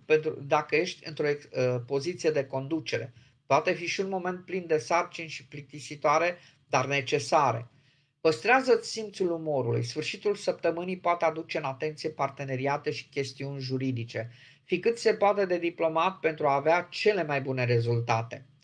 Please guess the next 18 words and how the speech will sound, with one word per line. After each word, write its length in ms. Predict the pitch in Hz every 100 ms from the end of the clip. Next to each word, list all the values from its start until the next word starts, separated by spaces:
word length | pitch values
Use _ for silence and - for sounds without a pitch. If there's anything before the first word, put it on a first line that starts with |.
| - - -
Ai 160 | 165 170
putea 280 | 185 247
suporta 540 | 277 277 - 170 165 185
consecințele 760 | 196 165 156 147 165 160 180
unor 220 | 175 165 151
acțiuni 400 | 160 - 151 151
pe 140 | 156
care 200 | 156 147
le-ai 240 | 147 143 143
neglijent-, 720 | 160 170 156 139 139 147 _
le-ai 220 | - 147 147
neglijat 600 | 160 160 135 147 160 -
atunci 300 | - 160 -
când 160 | 156
ai 100 | 139
făcut 260 | 127 147 156
planificarea 720 | 147 139 131 131 131 131 127
lor. 320 | 135 120 117